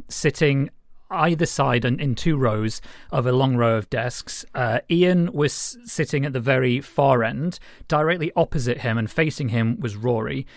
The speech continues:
And next to Ian was me. And behind us, so where Ian and I were looking, were the toilets for C net.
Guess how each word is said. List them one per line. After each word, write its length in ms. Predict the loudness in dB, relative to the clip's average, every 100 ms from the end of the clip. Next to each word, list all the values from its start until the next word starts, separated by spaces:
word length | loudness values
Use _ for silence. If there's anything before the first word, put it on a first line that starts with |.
| -20 -6
And 380 | -2 0 0 -4
next 360 | -4 -2 -4 -8
to 120 | -6
Ian 360 | -2 -2 -2 -4 -10 _ _ -4
was 380 | 0 0 -2 -6
me. 480 | 0 0 0 -4 -6 -10 -2
And 260 | -2 -2 -6 _ -6
behind 540 | -6 -4 2 4 4
us, 220 | 2 -2 -4
so 420 | 2 4 2 0 -12 -20 -20 -6
where 260 | -2 0
Ian 200 | 0 0
and 100 | 2
I 100 | 0
were 120 | 0 0
looking, 420 | -2 -4 -6 -6 -8 -4
were 140 | -2
the 80 | 0
toilets 480 | -2 -2 -4 -8 -12
for 80 |
C 200 | -6 -4
net. 200 | -4 -8